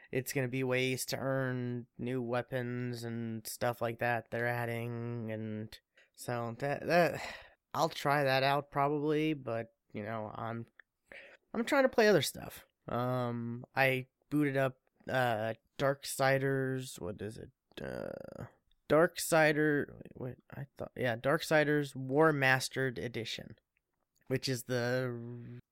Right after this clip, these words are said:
up, you know, the remastered version of the three sixty game. Uh,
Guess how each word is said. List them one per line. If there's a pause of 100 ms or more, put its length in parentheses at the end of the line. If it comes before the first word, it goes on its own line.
(120)
up, (180)
you
know,
the (420)
remastered (500)
version
of
the (320)
three
sixty
game. (1600)
Uh,